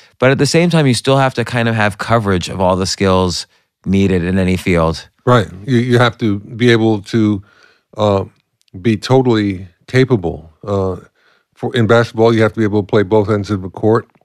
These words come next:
Speaker 2: and, uh, make a difference at either end, um,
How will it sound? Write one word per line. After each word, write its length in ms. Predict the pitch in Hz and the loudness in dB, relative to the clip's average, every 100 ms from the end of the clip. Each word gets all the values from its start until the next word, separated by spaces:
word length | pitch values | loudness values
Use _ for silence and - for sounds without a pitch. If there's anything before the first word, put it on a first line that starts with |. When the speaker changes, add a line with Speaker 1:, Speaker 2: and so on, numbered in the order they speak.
| _ _ _ _ _ _ _ _ - - | _ _ _ _ _ _ _ _ -20 -2
Speaker 2:
and, 280 | 107 101 98 | 0 2 2
uh, 160 | 98 98 | 0 2
make 200 | 107 113 | 0 2
a 80 | |
difference 460 | 92 127 127 90 - - | 2 0 0 -6 -10 -4
at 100 | 104 | 0
either 300 | 107 101 104 | 0 0 0
end, 260 | 113 78 _ _ _ _ _ _ - | 0 -4 _ _ _ _ _ _ -6
um, 500 | 95 92 92 90 | -4 -4 -8 -18